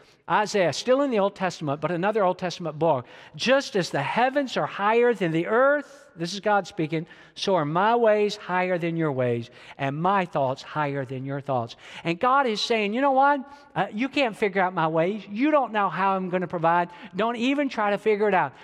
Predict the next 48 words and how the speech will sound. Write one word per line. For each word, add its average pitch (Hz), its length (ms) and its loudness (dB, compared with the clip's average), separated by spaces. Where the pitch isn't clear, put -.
Don't 247 240 2
think 262 320 -2
that 254 120 2
you 247 140 -2
can 254 180 -2
think 254 320 -2
your 202 80 2
way 170 240 2
or 156 80 2
work 254 340 2
your 196 120 0
way 160 260 2
or 151 80 0
force 262 400 2
your 208 80 -2
way 175 180 2
or 151 80 0
just 226 200 -6
sort 247 160 0
of 202 80 -2
grind 240 340 0
it 240 80 4
out 208 240 4
and 175 140 -2
make 277 220 2
it 247 100 0
happen 196 360 -2
and 170 100 -2
control 269 580 2
and 180 120 2
manipulate 240 580 2
it. 156 140 -4
See, 294 360 2
in 214 80 0
order 311 260 4
to 294 80 -2
get 262 140 0
the 240 80 2
miracle, 233 460 2
God 233 260 2
is 233 140 -8
probably 233 500 2
gonna 180 220 -2
lead 233 340 -2
you 254 100 -4
through 233 180 0
a 190 60 0
territory 190 680 2